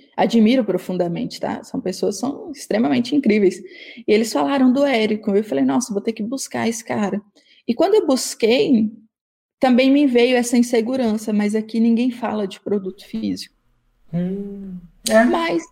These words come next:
Speaker 2: Parece
Speaker 1: duas
Speaker 2: que é
Speaker 1: pessoas
Speaker 2: tudo digital, curso. O Érico só vende
Speaker 1: É.
Speaker 2: curso, né?
Speaker 1: Mas se duas pessoas que eu conheço e confio falaram que eu tinha que conhecer o Érico,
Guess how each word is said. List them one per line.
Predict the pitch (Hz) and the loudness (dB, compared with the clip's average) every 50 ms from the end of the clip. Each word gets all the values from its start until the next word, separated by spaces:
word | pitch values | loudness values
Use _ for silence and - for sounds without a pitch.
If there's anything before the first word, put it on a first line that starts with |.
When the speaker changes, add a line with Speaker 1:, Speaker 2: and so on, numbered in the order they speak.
| _ _ | _ _
Speaker 2:
Parece | 240 220 208 208 214 220 226 240 240 | 4 6 8 8 6 6 4 4 4
Speaker 1:
duas | 247 - - | 4 4 4
Speaker 2:
que | 240 | 4
é | 220 214 | 4 2
Speaker 1:
pessoas | - - - - - 185 185 170 160 156 - | 2 -2 -6 -4 -2 0 2 4 4 4 4
Speaker 2:
tudo | - 247 247 214 240 233 196 | 4 4 6 6 4 4 2
digital, | 196 208 196 208 202 190 - 208 202 196 202 202 190 185 185 - - | 2 -2 -2 -4 -6 -2 2 4 6 8 8 8 6 4 2 -2 2
curso. | - 233 233 226 220 214 - - 240 | 6 6 6 6 6 2 0 0 0
O | 240 | 2
Érico | 240 240 - | 2 0 0
só | - 233 220 | 0 2 4
vende | 226 254 262 247 202 | 4 4 4 4 0
Speaker 1:
É. | 185 | -2
Speaker 2:
curso, | - - 220 226 247 247 233 - - - - - 165 | -4 -2 0 2 4 4 4 2 0 -4 -10 -8 -8
né? | 170 180 185 185 - - - - - - _ _ _ _ _ _ _ _ _ _ _ _ _ _ _ _ _ _ _ _ _ _ _ _ _ _ _ _ _ _ _ - | -6 -6 -8 -10 -14 -18 -20 -20 -20 -20 _ _ _ _ _ _ _ _ _ _ _ _ _ _ _ _ _ _ _ _ _ _ _ _ _ _ _ _ _ _ _ -4
Speaker 1:
Mas | 240 294 415 392 | -2 0 0 0
se | - - 311 | 0 2 2
duas | 214 214 240 262 262 - - | 2 2 2 2 2 2 2
pessoas | 220 226 226 - 202 185 180 180 - | 0 0 0 2 2 2 2 0 0
que | - | -2
eu | 190 190 | -2 0
conheço | - 220 202 185 175 180 180 - - | 0 0 0 0 0 -2 -4 -4 -6
e | - | -6
confio | - 190 196 202 - - 175 165 156 156 | -2 -2 -2 -2 -4 -6 -6 -4 -4 -4
falaram | - - 208 196 185 175 160 175 180 | -4 -4 -4 -2 -2 -2 -2 -2 -2
que | - 185 | -2 -2
eu | 175 | -4
tinha | - - 175 160 | -4 -4 -6 -6
que | - - | -6 -4
conhecer | - - 180 180 - - 185 190 | -4 -4 -4 -4 -4 -2 0 0
o | 226 247 | 0 2
Érico, | 233 196 208 277 339 302 - - 381 | 0 0 0 -2 -4 -6 -6 -8 -10